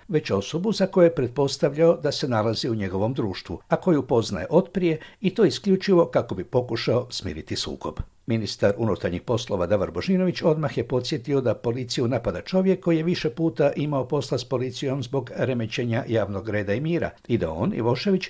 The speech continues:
ima i kaznenu prijavu za nasilje nad novinarkom. Ukratko, u Splitu nije dosadno. A sada izbori do kojih je svega još sedam dana. U srijedu su objavljeni kompletni rezultati istraživanja o rejtingu stranaka i po njima. H D Z kao desni centar dobiva šezdeset mandata.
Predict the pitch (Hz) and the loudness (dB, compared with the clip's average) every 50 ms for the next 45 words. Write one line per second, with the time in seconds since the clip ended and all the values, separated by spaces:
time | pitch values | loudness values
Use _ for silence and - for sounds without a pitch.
0 | - - - - 240 233 208 160 104 185 - - 135 131 113 120 107 90 82 - | -12 -18 -14 -4 -2 0 2 2 0 0 2 2 2 2 2 -2 -4 -6 -4 -4
1 | - - - 113 92 92 85 - 117 151 170 160 - - 175 151 143 135 139 131 | -2 0 0 0 0 -2 -4 -4 -2 -2 -2 -2 -2 -2 -2 -2 0 0 0 0
2 | 110 92 85 90 92 87 80 - - - 92 98 - - _ - 135 117 - 117 | 0 -2 -2 -4 -4 -4 -6 -6 -6 -6 -6 -6 -6 -10 _ -4 -4 0 0 -2
3 | 104 - - 110 104 101 - - 104 90 85 - 92 92 - - - 95 82 71 | -2 0 0 -2 -2 -2 -2 -2 -2 -2 -2 -2 -6 -8 -6 -6 -6 -6 -6 -6
4 | 71 - - - - - - - - - - - _ - - - - _ _ _ | -8 -10 -10 -10 -10 -10 -10 -12 -16 -18 -18 -20 _ -20 -20 -20 -20 _ _ _
5 | - 175 - - 185 175 160 156 160 165 151 - 131 113 98 92 92 - - - | -6 -6 2 4 4 6 6 6 4 2 2 2 2 2 2 2 0 -2 0 0
6 | 117 110 107 - 104 - - 120 117 107 104 104 104 - - 107 104 104 98 101 | 0 0 0 -2 -4 -4 -2 -2 0 2 2 0 0 0 -2 0 0 2 2 4
7 | 101 104 98 92 - - _ _ - 127 120 123 - 139 135 131 139 123 - - | 2 2 2 -2 -6 -10 _ _ 0 0 0 2 2 2 2 2 2 -2 0 0
8 | 117 107 107 113 101 101 104 104 104 - - 123 - - 120 110 110 - 110 95 | -2 0 0 0 0 0 -2 -2 -2 -2 -2 -4 0 2 2 2 0 0 -4 -4
9 | 92 87 - 95 - - 113 113 113 - 117 104 - - 117 101 92 - 113 107 | -4 -4 -4 -4 0 2 2 2 2 0 -2 -4 -2 -2 -4 -4 -2 -2 -4 -2
10 | 110 110 110 107 107 110 - 110 104 101 95 98 - - 98 92 90 90 - - | -2 -2 -2 -2 -2 -2 0 0 0 0 0 -2 -2 -4 -4 -4 -4 -4 -4 -4
11 | 143 120 110 104 98 - - 85 80 - - 170 180 175 170 160 160 156 - - | -2 -2 0 0 -2 -2 -4 -6 -6 -2 -2 0 0 0 0 0 0 -2 -2 -2
12 | - 107 101 85 90 - - - 127 120 - 117 101 92 101 101 98 - - 90 | 0 0 0 0 -2 -4 -2 -2 -2 -2 0 0 0 2 0 -2 -2 -4 -8 -8
13 | - - 147 143 151 - 143 131 127 - - 110 113 98 110 104 101 104 - - | -4 -4 -4 -4 -2 0 -2 -2 -2 -2 -2 -2 -2 0 2 2 2 2 2 0
14 | - - - 107 95 90 104 104 98 - - 98 - - 85 80 80 87 85 87 | -4 -4 -4 -4 -2 0 0 -2 0 0 -4 -6 -6 -6 -10 -8 -6 -6 -6 -6
15 | - - 98 | -2 -4 -4